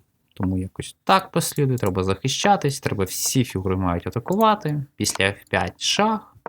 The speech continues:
Ну, с-, дуже сильний кінь, він набагато сильніший слона тури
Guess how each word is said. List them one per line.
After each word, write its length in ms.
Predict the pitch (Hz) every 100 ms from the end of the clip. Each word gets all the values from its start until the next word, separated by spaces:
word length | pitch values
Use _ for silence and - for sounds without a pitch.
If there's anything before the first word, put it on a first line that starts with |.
| - _ _ _ _ _ _ -
Ну, 160 | 156
с-, 180 | 131 - -
дуже 260 | 131 131
сильний 380 | 123 - 131 143
кінь, 400 | 139 196 180 165 - _ _ -
він 260 | 123 110 101
набагато 460 | 113 120 117 104
сильніший 760 | - - 117 107 - - 104 110
слона 440 | - 104 104 95
тури 400 | 90 117 147 208